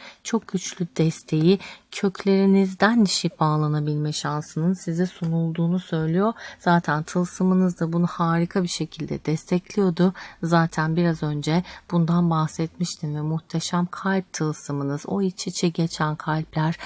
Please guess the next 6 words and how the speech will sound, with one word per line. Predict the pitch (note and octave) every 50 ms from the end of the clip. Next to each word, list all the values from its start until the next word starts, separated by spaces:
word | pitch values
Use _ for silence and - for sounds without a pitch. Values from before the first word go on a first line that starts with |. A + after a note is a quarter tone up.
| - - - - - -
birbiriyle | G#3 G#3 G3 G#3+ G#3+ A3 G#3+ G#3 G#3 F#3 -
bağlantılı | F#3+ F#3 F#3+ F#3 F#3 F3+ F3+ F3+ - F#3+ F#3 -
insanları, | - E3 E3+ F3 - - F#3 F3 F3 E3+ F3 E3+ E3+ E3
belki | E3+ E3+ E3+ E3+ - - F3+ E3+ E3+ - - - - - - -
aile | - F3 E3+ F3+ F#3 F#3 F#3 F#3 G3+ - -
üyelerini, | F3+ F3+ E3+ E3+ E3 D#3+ D#3+ E3 D#3 D3+ D#3 D3 D3 C#3+ C#3 D3+ E3